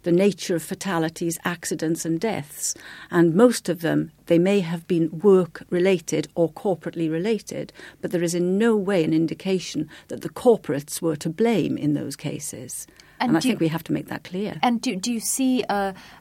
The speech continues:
Speaker 2: a, a desire for people to blame others in these kinds of scenarios?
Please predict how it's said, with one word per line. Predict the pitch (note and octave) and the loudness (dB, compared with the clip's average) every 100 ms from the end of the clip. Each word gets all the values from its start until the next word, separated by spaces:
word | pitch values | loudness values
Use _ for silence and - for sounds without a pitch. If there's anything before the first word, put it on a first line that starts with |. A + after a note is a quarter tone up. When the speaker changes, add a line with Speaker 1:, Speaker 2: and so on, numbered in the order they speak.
| _ _ _ - | _ _ _ -4
Speaker 2:
a, | F#3 F3 | -2 -2
a | F3+ | -4
desire | D#3+ F3+ E3 F3+ G#3+ A3 | -2 -2 0 0 0 -2
for | G#3 | -4
people | F#3 F#3+ F3 F3 | -4 -4 -4 -4
to | D#3 F3+ | -2 -4
blame | D#3 A3 A3 E3+ | 2 2 4 2
others | C3+ C3 C#3+ E3+ | 0 -2 -6 -4
in | F3 D#3+ | -4 -2
these | D#3 D3+ | -4 -6
kinds | E3+ D3+ D3 | -6 -6 -8
of | |
scenarios? | - D#3+ D3+ D3+ E3+ G#3+ | -8 -8 -6 -6 -8 -10